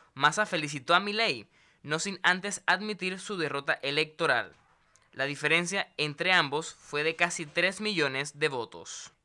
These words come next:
Entre las propuestas del presidente electo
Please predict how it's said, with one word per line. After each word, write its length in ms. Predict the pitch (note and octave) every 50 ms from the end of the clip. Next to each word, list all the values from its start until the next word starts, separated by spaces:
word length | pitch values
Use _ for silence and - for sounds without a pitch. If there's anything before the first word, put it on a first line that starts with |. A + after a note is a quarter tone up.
| _ -
Entre 240 | D3+ D3 D3 D3+
las 220 | D3 D3 D3 D3 -
propuestas 540 | - C#3+ B2 - F3 F#3 F#3 F#3 G#3+ G#3 G3
del 140 | F#3+ D#3+
presidente 540 | D3 D3 D3 C#3+ - D3 C#3+ D3+ D3+ - F#3+
electo 480 | F#3+ G#3+ A3 F#3 - - B2+ C#3 -